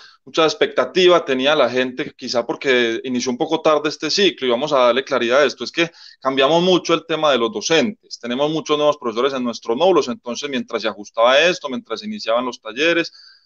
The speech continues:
eh, por eso fue que iniciamos un poco tarde, pero lo decía Cami, trescientos sesenta alumnos que desde este lunes, me incluyo porque yo también estoy en el curso, empezamos, eh, este estudio de manera virtual, más o menos hasta el mes de junio, donde a mediados del siguiente mes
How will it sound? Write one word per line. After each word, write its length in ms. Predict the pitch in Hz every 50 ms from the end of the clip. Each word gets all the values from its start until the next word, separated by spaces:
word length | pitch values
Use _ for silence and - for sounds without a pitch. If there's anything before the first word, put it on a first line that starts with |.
| _ _ _ _
eh, 240 | - 113 113 113 110 110
por 120 | 120 113
eso 100 | 120 127
fue 100 | 139 135
que 80 | 139 -
iniciamos 320 | 139 120 113 110 120 127 131
un 100 | 135 127
poco 260 | - 131 - 127 123
tarde, 340 | - 139 127 110 101 98 101 -
pero 180 | - 110 107 104
lo 120 | 107 110
decía 260 | 104 104 127 139 135
Cami, 300 | 135 - 139 120 110 104
trescientos 520 | - _ 120 120 - 127 131 131 127 160 143
sesenta 340 | 135 120 127 127 127 123 147
alumnos 320 | 147 151 151 147 151 147 -
que 120 | - 123
desde 140 | 117 110 117
este 220 | 113 - - 147 151
lunes, 560 | 165 190 185 185 185 180 - - - - _ _
me 120 | - 123
incluyo 340 | 117 107 - 139 143 147 156
porque 220 | 139 - - - 123
yo 120 | 131 127
también 260 | 131 151 151 156 151
estoy 280 | 151 147 - - 156 151
en 60 | 156
el 120 | 160 156
curso, 400 | - - 156 151 - - 147 147 - - - _ _
empezamos, 580 | - 127 123 - 123 123 123 131 147 151 147 143 -
eh, 220 | 127 123 120 117 -
este 220 | 120 113 - 139
estudio 240 | 139 - - 147 143
de 40 | 131
manera 260 | 123 117 117 123 139
virtual, 500 | 143 135 113 110 - - 180 202 208 185 - - - - - _ _ _ _ _ _
más 140 | 113 120 139
o 20 |
menos 200 | 160 175 180 175
hasta 200 | 156 - - -
el 60 | 131 127
mes 120 | 131 131
de 80 | 151 160
junio, 380 | - - 190 190 175 165 165 156
donde 220 | 147 135 127 123 123
a 60 | 117
mediados 460 | 117 120 120 123 135 147 156 160 147
del 160 | 139 131 120
siguiente 420 | 120 - 120 117 135 139 - - 180
mes 320 | 170 165 165 165 - -